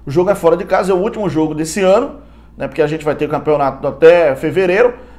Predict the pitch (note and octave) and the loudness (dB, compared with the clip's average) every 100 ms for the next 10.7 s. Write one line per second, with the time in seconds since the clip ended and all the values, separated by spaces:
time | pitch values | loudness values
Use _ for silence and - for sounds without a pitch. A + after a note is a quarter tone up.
0 | - - F#3 G#3+ B3 B3+ - A3+ G#3+ A3 | -18 -4 2 4 4 0 -4 0 0 2
1 | G3+ E3+ F#3 E3+ G3 - - - - G#3 | 4 6 6 6 4 2 -6 -4 0 0
2 | G#3 F3+ F#3 - F3+ F3 D3+ C#3+ D#3+ C#3+ | 0 -6 -6 -4 -6 -2 -4 -2 -2 -2
3 | C#3+ B2+ B2 - - F3 D#3 D3+ D3 C#3+ | -4 -6 -12 -8 2 4 4 0 -2 2
4 | G#3 G3 F#3+ F3 F3 F3+ F3+ F3 E3 - | 0 0 -4 0 -2 -2 -4 0 -2 -2
5 | C#3+ C3+ F3 E3 E3 D#3+ F3 E3+ E3 - | -8 -6 -8 -2 2 2 4 4 4 -2
6 | D#3 E3 F3 D#3 C#3 G2 - - - - | 0 2 4 4 4 2 -4 -20 -20 -10
7 | D3 E3+ E3+ F#3 E3+ D#3 D3+ D#3+ F3 D#3 | -4 -2 2 4 4 2 0 4 4 4
8 | D#3+ C3+ C#3 D#3 D#3 C#3+ C#3+ F3 A3+ - | 0 -2 0 0 2 4 4 6 4 2
9 | G#3+ A3 A3 F#3+ - A#3 A#3 G#3+ G#3 A#3+ | 2 -2 -4 -6 -4 -2 0 2 4 2
10 | B3 - E3 F3 D3+ G2+ - | 0 -6 -6 -4 -4 -8 -12